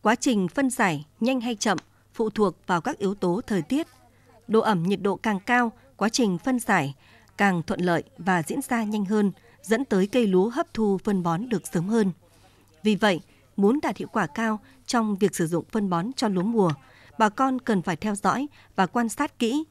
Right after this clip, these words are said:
diễn biến thời tiết diễn ra trong cả vụ cũng như thời điểm bón để điều chỉnh, chọn lựa loại phân bón cho hợp lý. Và D S tám mươi là một trong giải pháp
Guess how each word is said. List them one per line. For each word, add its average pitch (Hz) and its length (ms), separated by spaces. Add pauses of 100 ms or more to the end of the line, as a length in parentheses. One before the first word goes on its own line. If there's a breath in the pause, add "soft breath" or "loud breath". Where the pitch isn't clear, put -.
diễn 208 260
biến 202 200
thời 190 220
tiết 269 260 (100)
diễn 214 220
ra 220 280 (280 soft breath)
trong 220 280
cả 170 240
vụ 180 220 (280 soft breath)
cũng 254 200
như 269 180
thời 196 160
điểm 160 220
bón 156 200 (340 soft breath)
để 196 140
điều 175 200
chỉnh, 165 380
chọn 180 220
lựa 180 180 (120)
loại 180 220
phân 214 160
bón 175 280
cho 240 100
hợp 180 220
lý. 175 260 (580)
Và 202 400
D - 20
S 302 280
tám 202 200
mươi 247 240 (360)
là 208 120
một 202 260
trong 277 200
giải 170 200
pháp 294 260